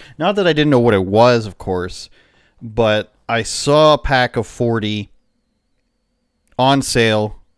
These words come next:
on Amazon. Flavors I'd never heard of. I've heard of Kool-Aid lemonade. I'd heard of the cherry. But have you heard of the tropical fruit punch? Not me. Have you ter-, heard of the blue one? The green one? Not me.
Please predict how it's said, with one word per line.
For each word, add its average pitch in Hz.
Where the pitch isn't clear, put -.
on 110
Amazon. 104
Flavors 151
I'd 123
never 120
heard 110
of. 104
I've 127
heard 180
of 147
Kool-Aid 131
lemonade. 104
I'd 113
heard 139
of 113
the 110
cherry. 104
But 104
have 127
you 139
heard 147
of 131
the 123
tropical 135
fruit 135
punch? -
Not 104
me. 104
Have 117
you 117
ter-, 127
heard 135
of 113
the 131
blue 123
one? 139
The 131
green 131
one? 156
Not 104
me. 104